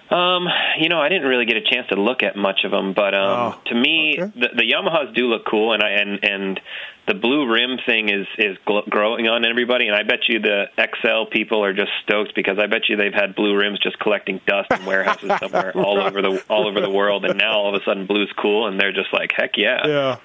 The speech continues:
Speaker 1: And people are ordering 'em. So the Yamahas look cool. The factory Hondas always look cool and clean. I don't, I don't like the Wiseco logo on them. That's weird.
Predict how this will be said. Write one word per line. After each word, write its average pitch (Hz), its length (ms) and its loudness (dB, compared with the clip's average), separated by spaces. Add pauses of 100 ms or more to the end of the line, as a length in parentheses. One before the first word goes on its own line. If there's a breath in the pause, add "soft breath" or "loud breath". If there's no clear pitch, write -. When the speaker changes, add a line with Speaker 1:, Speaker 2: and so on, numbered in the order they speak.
(260)
Speaker 1:
And 98 160 0
people 110 240 2
are 101 120 4
ordering 107 280 2
'em. 95 220 -2
So 101 160 2
the 107 120 2
Yamahas 139 360 0
look 135 180 -2
cool. 135 400 0
The 117 100 -2
factory 117 380 -2
Hondas 113 320 0
always 101 300 2
look 107 180 -2
cool 104 220 0
and 101 100 -2
clean. 104 480 -2
I 98 80 0
don't, 98 200 -2 (120)
I 110 60 2
don't 104 140 -2
like 98 160 0
the 101 80 -2
Wiseco 98 360 0
logo 107 280 2
on 107 120 0
them. 110 240 -2
That's 98 240 -2
weird. 104 320 0